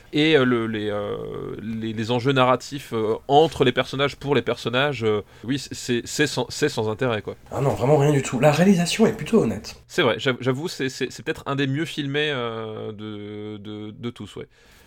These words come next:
Speaker 1: Euh, ça, c'est possible.
Speaker 2: Mais le script, putain, quelle purge, quoi. C'est, euh, on retrouve deux, deux scénaristes à la manœuvre, euh, Josh Tolberg, euh, bah, qui est le plus connu des deux, puisqu'il avait fait les deux scripts des deux, Piranha trois D, Piranha trois D D. Enfin,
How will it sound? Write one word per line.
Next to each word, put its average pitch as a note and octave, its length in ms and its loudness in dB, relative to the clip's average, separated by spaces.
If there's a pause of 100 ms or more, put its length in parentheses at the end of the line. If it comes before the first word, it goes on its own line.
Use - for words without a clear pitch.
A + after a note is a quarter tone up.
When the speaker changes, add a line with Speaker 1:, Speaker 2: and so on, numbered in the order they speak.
(140)
Speaker 1:
Euh, G#2+ 340 -6
ça, - 140 -12
c'est C3+ 140 -8
possible. G2+ 360 -10 (240)
Speaker 2:
Mais B2+ 260 2
le A2+ 200 2
script, - 500 -4 (200)
putain, - 760 0
quelle A2+ 260 -4
purge, - 360 -8
quoi. F2+ 200 -10
C'est, - 460 -4
euh, G2+ 220 -2 (200)
on A2+ 80 -2
retrouve A2+ 380 -6
deux, C#3 1000 2 (100)
deux D3 120 2
scénaristes C#3 440 2
à A#2+ 40 2
la A#2+ 80 2
manœuvre, C3 640 0
euh, A2 280 2
Josh B2 400 0
Tolberg, B2 580 0
euh, G#2+ 200 0 (360)
bah, G2+ 160 -4
qui - 100 -8
est - 20 -8
le - 60 -16
plus A2+ 100 -10
connu A2+ 260 0
des A2 100 0
deux, A2 220 0
puisqu'il - 260 -6
avait G2 100 -4
fait - 160 -8
les G2 60 -4
deux G#2 80 -2
scripts G#2+ 300 -6
des G#2 100 -2
deux, G2 440 -4
Piranha G2+ 340 -4
trois G2+ 220 -6
D, G2+ 160 -2
Piranha F#2+ 380 -6
trois G2+ 360 -2
D G2+ 160 -6
D. A#2 220 -8 (220)
Enfin, - 260 -4